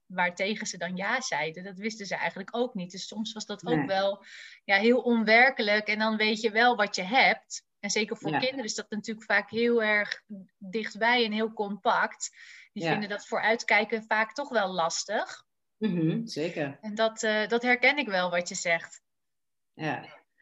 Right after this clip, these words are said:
Speaker 2: Maar ook op, eh, ja, ze kunnen er op de een of andere manier gingen we ook wel met hen dan zo'n moodboard maken. Wat zou je dan willen doen op reis? En we namen ze wel mee in de voorbereidingen. Dus we lieten ook wel boekjes zien van wat is er dan allemaal te doen en wat zouden jullie willen doen.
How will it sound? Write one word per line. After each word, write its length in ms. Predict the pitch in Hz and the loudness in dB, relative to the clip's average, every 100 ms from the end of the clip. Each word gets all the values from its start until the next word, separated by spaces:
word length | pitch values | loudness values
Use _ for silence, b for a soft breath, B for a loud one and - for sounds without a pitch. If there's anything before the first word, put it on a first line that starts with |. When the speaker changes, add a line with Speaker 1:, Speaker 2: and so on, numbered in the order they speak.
| b - | b -2
Speaker 2:
Maar 200 | 214 196 | 2 4
ook 100 | 254 | 4
op, 120 | 220 | 4
eh, 240 | 220 220 196 | 4 4 4
ja, 160 | 226 | 2
ze 140 | 220 - | 2 0
kunnen 320 | 226 220 196 | 0 0 0
er 80 | 180 | -2
op 100 | 180 | -2
de 120 | 175 | -4
een 120 | 220 | -2
of 120 | 214 202 | -2 -2
andere 200 | 196 196 | -2 -2
manier 260 | 196 196 | -2 -4
gingen 220 | 202 202 | -4 -6
we 60 | 190 | 0
ook 140 | 175 208 | 0 0
wel 140 | 202 | 0
met 140 | 185 | -2
hen 160 | 185 190 | -6 -6
dan 160 | 185 175 | -6 -6
zo'n 240 | 180 170 | -4 -2
moodboard 500 | 185 220 - 196 190 | 0 0 2 2 2
maken. 580 | 185 185 180 190 185 190 | 2 0 0 0 -2 -2
Wat 120 | 202 | -2
zou 140 | 226 226 | -2 0
je 80 | |
dan 120 | 220 220 | 0 -2
willen 300 | 220 214 147 | -2 -2 -2
doen 180 | 170 | -2
op 120 | 175 170 | -2 0
reis? 360 | 165 165 170 | 2 2 0
En 100 | 185 | -4
we 60 | 185 | -6
namen 280 | 185 185 185 | -2 -2 -2
ze 100 | 185 | -4
wel 200 | 180 180 | -2 0
mee 240 | 180 190 | 0 0
in 80 | 175 | -2
de 120 | 170 | -4
voorbereidingen. 840 | 185 202 208 208 202 208 202 208 | 2 2 4 4 4 2 -2 0
Dus 180 | 233 165 | -2 -2
we 60 | 131 | -2
lieten 320 | 139 143 165 | -2 -2 -4
ook 60 | 180 | -2
wel 200 | 208 160 | -4 -4
boekjes 380 | 170 - 165 | -8 -4 -4
zien 200 | - 170 | -4 -6
van 120 | 170 160 | -4 -6
wat 160 | 170 | -6
is 120 | 185 | -6
er 60 | 190 | -6
dan 100 | 180 | -4
allemaal 260 | 170 196 190 | -2 -2 -4
te 140 | 208 | -2
doen 220 | 160 160 165 | 0 2 2
en 60 | |
wat 160 | 175 175 | 0 -2
zouden 240 | 202 196 | -2 0
jullie 220 | 175 165 160 | 0 0 2
willen 260 | 160 165 | 2 2
doen. 360 | 165 160 165 | 2 0 -2